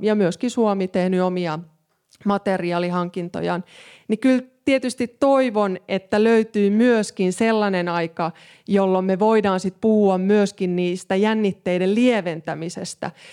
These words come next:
koska eihän me voida niinku ajatella, että tästä eteenpäin, vuosikymmenet eteenpäin me vaan,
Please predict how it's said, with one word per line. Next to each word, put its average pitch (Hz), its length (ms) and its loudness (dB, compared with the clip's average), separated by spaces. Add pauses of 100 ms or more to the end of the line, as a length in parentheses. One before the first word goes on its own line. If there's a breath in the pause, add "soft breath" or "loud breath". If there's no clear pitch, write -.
(200 loud breath)
koska 196 340 -2
eihän 214 300 2
me 214 160 2
voida 220 420 2 (380)
niinku 190 420 -2
ajatella, 190 800 0
että 185 300 -4
tästä 190 420 -4
eteenpäin, 190 640 -2
vuosikymmenet 180 840 -2
eteenpäin 180 580 -2
me 175 160 0
vaan, 175 320 -2